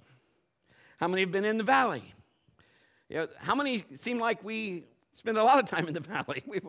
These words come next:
okay, we don't, we don't wanna set up camp in there, but it is no secret that we, we don't really learn as much on the mountaintop. We just rejoice. We can do the Holy Ghost hop on the mountaintop.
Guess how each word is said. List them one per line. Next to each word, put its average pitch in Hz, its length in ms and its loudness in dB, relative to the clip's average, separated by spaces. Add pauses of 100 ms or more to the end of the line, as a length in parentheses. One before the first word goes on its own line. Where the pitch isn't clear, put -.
(840)
okay, 311 160 0
we 311 100 -2
don't, 320 180 0 (200)
we 226 100 -4
don't 285 120 2
wanna 233 120 0
set 233 220 0
up - 140 -2
camp 285 320 -2
in 165 80 -4
there, 160 180 -2 (260)
but 254 140 2
it 262 200 2
is 233 200 0
no 240 180 0
secret 190 640 -2
that 190 160 2
we, 208 300 -12
we 202 180 -6
don't 294 180 0
really 240 240 4
learn 226 280 0
as 147 180 -2
much 170 680 2 (180)
on 180 140 0
the 170 80 0
mountaintop. 156 520 0
We 190 120 -4
just 175 180 -8
rejoice. 170 640 -2 (480)
We 190 80 -2
can 208 80 -4
do 214 140 -2
the 190 80 4
Holy 202 240 4
Ghost 202 240 0
hop 196 260 2
on 143 80 -2
the 131 80 -4
mountaintop. 123 540 -6